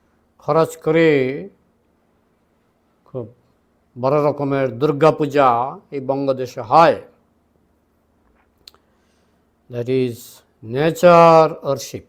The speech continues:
তো এই যে দুর্গা পূজা, কার পূজা হচ্ছে?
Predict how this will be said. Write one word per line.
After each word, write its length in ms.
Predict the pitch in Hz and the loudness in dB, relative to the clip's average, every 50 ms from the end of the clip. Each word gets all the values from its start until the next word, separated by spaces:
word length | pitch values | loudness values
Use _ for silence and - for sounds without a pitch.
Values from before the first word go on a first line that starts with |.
| _ _ _ _ _ _ _ _ _ _ _ _ | _ _ _ _ _ _ _ _ _ _ _ _
তো 60 | - 139 | -10 -6
এই 160 | 151 165 165 | -6 -4 -4
যে 100 | 175 165 | -4 -4
দুর্গা 360 | 143 165 170 170 165 185 185 | -2 -2 -4 0 2 0 0
পূজা, 340 | 185 196 196 180 196 190 175 | 2 0 -2 0 0 -2 -2
কার 340 | - - 165 175 196 214 214 | 0 2 4 4 6 4 4
পূজা 320 | - 233 214 202 214 185 | -2 -4 -2 0 0 0
হচ্ছে? 580 | 165 175 170 - - - - 123 104 98 113 | 0 -2 -6 -8 -20 -16 -14 -14 -14 -14 -20